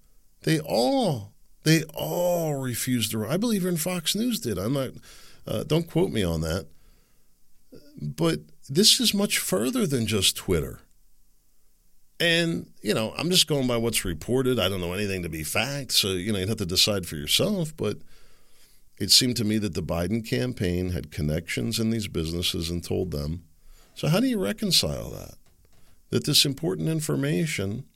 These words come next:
on criminal activity by the president's son, uh, was censored. Fascinating, really.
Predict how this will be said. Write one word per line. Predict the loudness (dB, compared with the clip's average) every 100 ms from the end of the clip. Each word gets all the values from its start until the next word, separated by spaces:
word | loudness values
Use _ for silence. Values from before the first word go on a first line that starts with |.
| -20 -20 _ -20 -20 -20 _ _
on | -2 0 0 -2
criminal | -4 0 0 2 0
activity | 0 0 -2 0 0
by | 2
the | 0
president's | 0 0 0 0 0 2
son, | 2 2 0 0 -4 -12 -20 _ _ _ _ _ _ -20 -18 -6
uh, | -4 -2 -4 -10 -14
was | -4 0 2 0 0
censored. | 4 4 4 2 0 -2 -10 _ -20 -20 -20 -20 -20 -20 _ _ -20 -20 -20 _ _ _ _ -20 -20 _ _ _
Fascinating, | -4 0 2 2 2 -2 -2 -4
really. | -6 -8 -10 -14